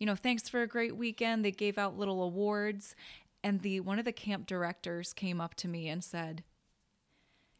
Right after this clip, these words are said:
"Chance told me about the piano duet that you can play with your foot.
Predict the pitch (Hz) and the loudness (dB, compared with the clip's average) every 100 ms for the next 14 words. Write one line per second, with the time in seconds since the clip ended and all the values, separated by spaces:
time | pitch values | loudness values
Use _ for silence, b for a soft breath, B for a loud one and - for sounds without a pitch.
0 | _ - 202 254 - - 196 180 180 170 | _ -2 0 0 -2 -2 -2 0 -2 -2
1 | 170 175 _ _ _ _ 196 185 175 175 | -4 -8 _ _ _ _ 0 2 2 0
2 | 175 - 180 180 175 170 160 156 - _ | -4 -2 0 2 0 0 -2 -4 -10 _
3 | _ _ - 160 175 165 180 - 175 165 | _ _ -2 0 0 0 -2 2 2 0
4 | 180 170 - 170 156 | -2 -6 -2 -2 -2